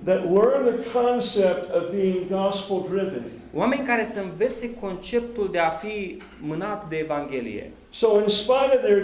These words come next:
Speaker 1: differing personalities and differing perspectives,
Speaker 2: Așa încât, în ciuda personalităților diferite și a perspectivelor diferite,
Speaker 1: they learn to love one another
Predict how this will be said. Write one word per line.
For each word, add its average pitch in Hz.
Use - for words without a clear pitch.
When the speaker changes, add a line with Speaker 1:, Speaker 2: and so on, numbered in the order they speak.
Speaker 1:
differing 240
personalities 190
and 170
differing 220
perspectives, 165
Speaker 2:
Așa 233
încât, 226
în 175
ciuda 208
personalităților 185
diferite 170
și 165
a 156
perspectivelor 156
diferite, 113
Speaker 1:
they 208
learn 226
to 196
love 220
one 240
another 220